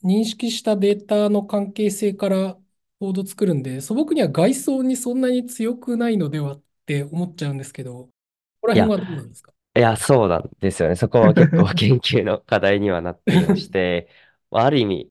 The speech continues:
Speaker 2: こう、ドンピシャに予測するようなものになってしまうんじゃないかみたいな問題はあっ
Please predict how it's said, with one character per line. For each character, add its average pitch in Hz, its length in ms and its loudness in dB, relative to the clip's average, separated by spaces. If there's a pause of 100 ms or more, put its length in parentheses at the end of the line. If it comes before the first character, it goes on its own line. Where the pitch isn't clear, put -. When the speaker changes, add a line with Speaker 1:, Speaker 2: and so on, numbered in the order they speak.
(120)
Speaker 2:
こ 95 80 -4
う、 - 20 -10
ド 107 160 0
ン 110 80 -4
ピ - 80 -20
シ - 140 -6
ャ 110 280 -2
に 107 200 -6
予 101 80 -4
測 101 320 -10
す - 180 -6
る 107 140 0
よ 107 180 2
う - 20 0
な 82 320 -4
も 98 140 -2
の 95 140 0
に 85 180 -6
な 98 80 -2
っ 95 100 -10
て - 120 -12
し - 220 -8
ま 90 120 2
う 92 80 2
ん 87 80 0
じ - 100 -12
ゃ - 60 -6
な - 100 -10
い - 80 -14
か - 120 -12
み 50 100 -10
た 50 120 -6
い - 20 -8
な 50 80 -14 (320)
問 82 180 -2
題 80 220 0
は 80 220 -4
あ 87 80 -2
っ - 140 -10